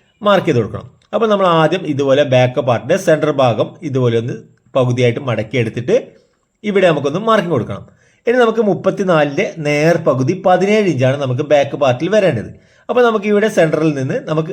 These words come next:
എട്ടര ഇഞ്ച് ഒരു സൈഡിലേക്ക് മാർക്ക് ചെയ്ത് കൊടുക്കുക. കണ്ടോ?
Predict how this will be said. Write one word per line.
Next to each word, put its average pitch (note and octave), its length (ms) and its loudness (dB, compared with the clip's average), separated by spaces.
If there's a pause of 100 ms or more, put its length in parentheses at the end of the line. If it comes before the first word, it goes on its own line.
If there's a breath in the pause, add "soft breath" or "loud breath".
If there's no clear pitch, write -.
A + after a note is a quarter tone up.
(140)
എട്ടര F3 360 0 (100)
ഇഞ്ച് C3 180 -2 (280)
ഒരു D#3 180 0
സൈഡിലേക്ക് B2 500 0 (180)
മാർക്ക് C#3+ 200 -2
ചെയ്ത് G2 140 -8
കൊടുക്കുക. F2 240 -14 (1200)
കണ്ടോ? B2+ 160 -14